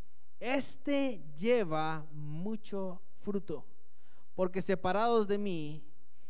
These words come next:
nada podéis hacer".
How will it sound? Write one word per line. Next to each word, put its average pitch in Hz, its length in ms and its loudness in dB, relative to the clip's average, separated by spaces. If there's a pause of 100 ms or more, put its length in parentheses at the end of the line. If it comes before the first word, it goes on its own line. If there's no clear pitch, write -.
(180)
nada 160 720 -2 (420)
podéis 131 800 0 (520)
hacer". - 300 -2